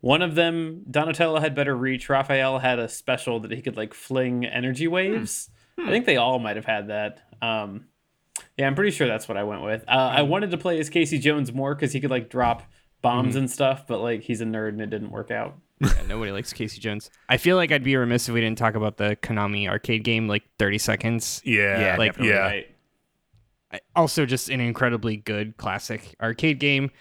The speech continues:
Speaker 3: Everybody
Speaker 1: Mm-hmm.
Speaker 3: plays as Donatello. That's just the right answer.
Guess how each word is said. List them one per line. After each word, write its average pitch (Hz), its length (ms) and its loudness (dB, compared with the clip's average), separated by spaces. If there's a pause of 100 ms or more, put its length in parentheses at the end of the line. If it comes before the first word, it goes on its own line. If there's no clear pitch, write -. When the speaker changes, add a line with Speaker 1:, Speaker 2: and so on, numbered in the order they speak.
(380)
Speaker 3:
Everybody 120 380 4
Speaker 1:
Mm-hmm. 120 80 0
Speaker 3:
plays 113 200 4
as 110 140 0
Donatello. 127 720 2 (180)
That's 110 280 0
just 127 260 -2
the 113 100 4
right 113 300 4
answer. 139 560 2